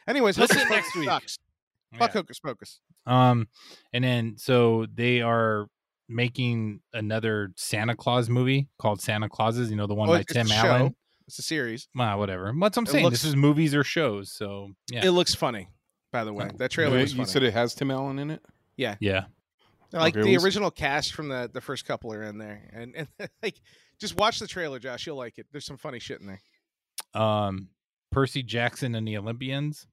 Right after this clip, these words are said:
Speaker 2: I don't
Speaker 1: My
Speaker 2: know if you
Speaker 1: daughter's
Speaker 2: saw
Speaker 1: fucking
Speaker 2: it.
Speaker 1: excited.
Speaker 2: My wife's excited too. She loves that shit.
Speaker 1: I mean,
Speaker 2: Um,
Speaker 1: it, it's a good book, but I didn't read,
Speaker 2: Yeah.
Speaker 1: I didn't, I only read the first one that she had.
Speaker 2: Um,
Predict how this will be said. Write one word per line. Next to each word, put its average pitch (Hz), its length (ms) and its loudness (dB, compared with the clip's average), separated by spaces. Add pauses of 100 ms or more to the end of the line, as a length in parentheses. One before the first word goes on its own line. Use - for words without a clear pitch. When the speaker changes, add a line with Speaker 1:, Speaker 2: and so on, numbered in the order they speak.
Speaker 2:
I 101 60 -10
don't 98 80 -6
Speaker 1:
My 131 60 0
Speaker 2:
know - 40 -2
if - 0 -
you - 40 -2
Speaker 1:
daughter's 127 320 2
Speaker 2:
saw - 80 -6
Speaker 1:
fucking 131 240 -2
Speaker 2:
it. 104 40 -8
Speaker 1:
excited. 208 1120 -4
Speaker 2:
My 113 300 0
wife's 117 360 2
excited 104 420 -4
too. 101 200 -6
She 104 180 -10
loves 95 220 -10
that 95 140 -12
shit. - 300 -10 (380)
Speaker 1:
I 147 80 -2
mean, 160 140 2
Speaker 2:
Um, 92 280 -2
Speaker 1:
it, 175 120 -2 (160)
it's - 180 -6
a 180 40 -4
good 165 220 -2
book, 139 320 0 (240)
but 113 180 -2 (220)
I 139 80 -2
didn't 139 180 -4
read, 135 180 -4
Speaker 2:
Yeah. 98 140 -6
Speaker 1:
I 156 80 0
didn't, 190 200 -2
I 170 80 0
only 175 140 -2
read 143 120 -2
the 131 80 -10
first 131 280 -8
one 123 100 -6
that 107 80 -10
she 117 180 -10
had. 113 260 -12 (960)
Speaker 2:
Um, 107 360 0